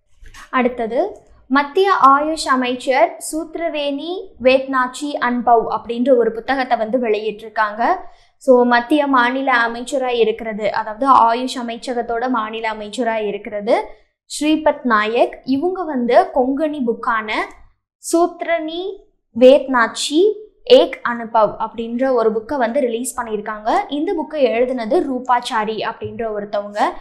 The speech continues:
So, இந்த புக்கை வந்து பப்ளிஷ் பண்ணியிருக்கிறது சஞ்சனா பப்ளிகேஷன்ஸ் பண்ணியிருக்காங்க. ரூபாச்சாரி அப்படின்றவங்க கோவால ரொம்பவே well known பர்சனாலிட்டியா இருக்கிறவங்க. இவங்க வந்து இந்த புக்கை எழுதியிருக்காங்க.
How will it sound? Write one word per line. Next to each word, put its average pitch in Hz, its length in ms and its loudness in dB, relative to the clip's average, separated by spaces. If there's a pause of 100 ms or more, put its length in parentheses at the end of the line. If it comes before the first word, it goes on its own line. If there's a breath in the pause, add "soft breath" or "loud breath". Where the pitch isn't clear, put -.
(160 loud breath)
So, 247 180 -4
இந்த 269 280 2
புக்கை 294 240 0
வந்து 277 200 2
பப்ளிஷ் 247 420 0
பண்ணியிருக்கிறது 214 640 -4
சஞ்சனா 240 360 -4 (120)
பப்ளிகேஷன்ஸ் 220 720 -2
பண்ணியிருக்காங்க. 202 500 -4 (400 loud breath)
ரூபாச்சாரி 269 680 2
அப்படின்றவங்க 226 720 -2
கோவால 240 500 0
ரொம்பவே 277 420 -2
well 240 340 -2
known 285 220 -4
பர்சனாலிட்டியா 226 680 -2 (120)
இருக்கிறவங்க. 214 400 -10 (380 loud breath)
இவங்க 349 320 -2
வந்து 269 180 2
இந்த 233 160 0
புக்கை 220 160 -8
எழுதியிருக்காங்க. 214 680 -4